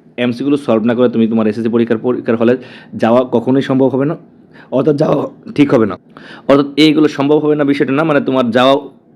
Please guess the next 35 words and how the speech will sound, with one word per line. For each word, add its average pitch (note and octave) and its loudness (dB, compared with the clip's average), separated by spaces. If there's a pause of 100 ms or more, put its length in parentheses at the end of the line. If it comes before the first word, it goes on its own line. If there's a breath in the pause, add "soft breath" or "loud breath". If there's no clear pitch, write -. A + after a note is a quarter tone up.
ঠিক D3+ 2
হবে A2 0
না। E2+ -10 (520 loud breath)
তাহলে B2+ 4
চলো C3 2
ক্লাসটা A#2 0
শুরু B2+ 0
করি। D#3 2
আর G#2+ 0
এই C#3+ 2
এমসিকিউ C3 0
ক্লাসটা C#3 0
করার B2+ 4
আগে B2 2
তুমি A#2 0
অবশ্যই A#2 0
আমার B2 2
মূল A2+ 4
ক্লাসটা A2+ -4
করে A2+ 2
আসবে, A#2 0
তাহলে A2 -2
তুমি A2+ -2
এমসিকিউ A2+ -4
সবগুলো G2+ -2
পারবে। F#2 -2
আগে F#2 -4
মূল A2 2
ক্লাসটা A2 -2
লাইন G2+ 0
টু G#2 -4
লাইন A2 2
ব্যাখ্যাটা G#2 -2
দেখে G2 -4
আসবা। F#2 -6